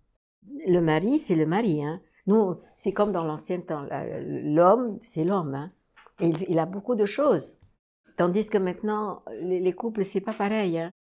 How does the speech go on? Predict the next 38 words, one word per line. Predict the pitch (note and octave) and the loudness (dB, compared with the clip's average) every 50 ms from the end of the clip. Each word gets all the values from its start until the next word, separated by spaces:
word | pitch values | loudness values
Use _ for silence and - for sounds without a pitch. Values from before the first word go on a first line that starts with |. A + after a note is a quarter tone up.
| _ _ - | _ _ -2
La | D#3+ E3+ E3+ | 0 0 0
femme, | E3 - - G3 G3 F3+ | -2 -4 -4 -2 0 0
elle, | E3 D#3+ D#3+ D3+ | 0 0 0 0
euh, | C#3+ B2+ - - - - - D2 E2+ D#2+ - - - _ - _ _ _ _ _ | -2 -2 -4 -6 -10 -14 -14 -14 -14 -14 -16 -18 -20 _ -20 _ _ _ _ _
elle, | - D3+ D#3 C#3 D3+ | -2 0 2 2 2
elle | E3 D#3+ | 0 0
fait | - G3 | -2 -4
beaucoup | F3+ F#3 F#3+ F#3 - B3 B3+ A#3 | -4 -4 -6 -6 -2 -2 0 0
aussi, | G3+ - - - - D3 C#3+ D3+ | 0 -2 -4 -6 -8 -8 -8 -10
hein. | F3+ - _ _ _ _ _ - _ _ _ - | -12 -16 _ _ _ _ _ -20 _ _ _ -2
Elle | D#3+ D#3+ E3 | 0 2 4
est | D#3+ | 4
extraordinaire, | E3+ F3 - - - D#3+ D#3 D#3+ D#3+ E3+ G3+ A3+ C4+ B3+ G#3+ F3 | 4 2 0 -2 0 0 0 0 0 -2 -2 -2 0 -2 -2 -4
hein. | E3 E3 G3+ - _ _ _ _ _ _ _ _ _ _ _ | -4 -8 -8 -12 _ _ _ _ _ _ _ _ _ _ _
Ah, | E3 D3+ D3 B2 A2+ A2 G#2+ A#2 B2 | -8 -6 -6 -6 -6 -8 -8 -10 -10
grand, | - - C#3+ | -10 -10 -10
grand-mère, | C3 C3 C3+ C3 B2+ C3+ C#3+ D#3 D3 C#3 - | -10 -10 -10 -10 -8 -6 -6 -6 -6 -8 -8
c'est | - C#3+ | -10 -12
sûr, | C#3 - - G3+ G#3 A3 F#3 E3+ C#3+ | -12 -8 -6 -4 -2 0 0 0 -2
hein. | C#3+ D3 D#3+ F#3 - - _ _ _ _ _ _ _ _ _ _ _ _ _ _ - - - | -2 -6 -6 -10 -14 -18 _ _ _ _ _ _ _ _ _ _ _ _ _ _ -20 -4 0
Et | A3 A3 | 2 2
je | G#3+ G3 | 6 8
me | G3+ G3+ | 8 8
rappelle | F#3 F3 F3 - A3+ A#3+ A#3+ | 8 6 4 4 2 2 2
quand | - G#3 E3+ - - | 0 -6 -6 -2 -4
ils | E3+ D#3 | 0 0
étaient, | E3 D3+ - - D#3+ D#3 D3+ - - _ - - _ _ _ _ - - | 0 0 2 2 2 2 2 -4 -16 _ -20 -20 _ _ _ _ -8 -4
euh, | D3+ C3+ D3 | -4 -4 -4
petites, | - - D#3 D#3 - - C4 E4 D#4+ - D#3+ D#3 D#3+ - - _ _ _ _ | -2 -4 -6 -4 -2 -2 -2 -2 2 0 0 0 0 -8 -20 _ _ _ _
à | - D3+ D#3 D#3+ | 0 2 2 2
chaque | - - F3+ F#3 - - | 0 0 -2 -2 0 2
fois | G3+ G3 F#3+ | 2 2 4
le | F3+ E3 | 4 2
vendredi | D#3 D3+ D#3 D3 D3 D3+ D3 D3 C#3+ | 0 0 -4 -2 -4 -4 -4 -6 -8
soir, | - - F3 F3+ G#3+ C4+ D4 - - _ _ _ - _ _ _ _ _ - | -8 -2 0 2 2 2 0 -2 -10 _ _ _ -20 _ _ _ _ _ -4
quand, | - D#3 D3 C#3+ | -2 0 0 0
après | C#3 C3 A#2 C3+ D3 - F3 E3 | 0 0 0 0 0 2 2 2
le, | E3 D3+ D3+ D3+ C#3+ C#3 C3+ C3+ C3 | 2 0 -2 -4 -4 -4 -4 -4 -6